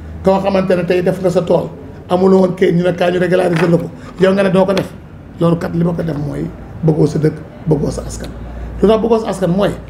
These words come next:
askan bi ko def am na si ñoo xam ne ñoom seen waajur yoo ko def, seen waajur yooyu nag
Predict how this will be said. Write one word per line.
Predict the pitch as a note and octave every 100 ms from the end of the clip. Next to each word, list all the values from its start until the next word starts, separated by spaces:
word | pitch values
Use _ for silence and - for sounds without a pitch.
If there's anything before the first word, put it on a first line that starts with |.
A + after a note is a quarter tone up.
| - - -
askan | G#3 G#3
bi | F#3+
ko | A3+
def | F#3+ E3 -
am | A3+
na |
si | A3
ñoo | G#3
xam | G3 F#3+
ne |
ñoom | F#3 E3+
seen | G3 F#3+
waajur | G3+ G#3
yoo | A3
ko | B3
def, | - - - - - -
seen | - A3
waajur | G#3 G3 G3
yooyu |
nag | E3+